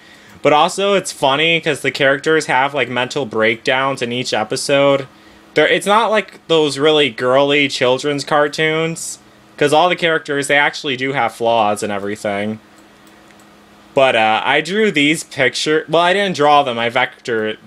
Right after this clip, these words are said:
them. Well, I drew them first, then vectored them. And, uh, I wanted you guys to tell me what you think of each of them. That's supposed to be me as a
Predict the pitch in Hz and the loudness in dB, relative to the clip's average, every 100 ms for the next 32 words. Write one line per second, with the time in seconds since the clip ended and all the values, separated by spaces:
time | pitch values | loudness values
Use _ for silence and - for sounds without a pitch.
0 | 110 110 107 - 147 151 160 170 127 123 | -2 -2 -2 0 2 2 0 -4 -4 0
1 | 131 113 127 123 120 107 - 113 104 104 | 0 0 0 -2 0 -4 -4 -6 -4 -4
2 | 104 110 - - - - - 165 180 196 | -4 -6 -10 -20 -20 -20 -4 0 0 0
3 | 196 196 196 185 175 165 156 143 107 160 | -2 -2 0 2 2 2 2 2 2 2
4 | 170 165 170 170 165 180 190 190 175 175 | 2 2 0 -4 -4 2 2 2 0 0
5 | 165 151 147 147 131 123 147 135 135 123 | 2 2 2 -2 -8 -4 -2 -2 -4 -4
6 | 117 113 113 98 101 107 110 - - 123 | -4 -2 -2 -2 -6 -6 -6 -8 -2 -2
7 | 110 - 104 101 101 - 104 101 101 107 | -2 -6 -6 -6 -8 -6 -4 -2 -2 -4
8 | 107 117 - 123 143 147 151 - - 147 | -6 -10 -16 -6 0 0 -2 -8 -10 -6
9 | 151 143 - 123 123 120 117 107 104 110 | -4 -4 -6 -8 -6 -4 -4 -4 -4 -6
10 | - _ - - - - - - 113 113 | -8 _ -20 -20 -20 -20 -12 -2 2 2
11 | 113 117 107 104 104 | 0 -2 -2 -2 -4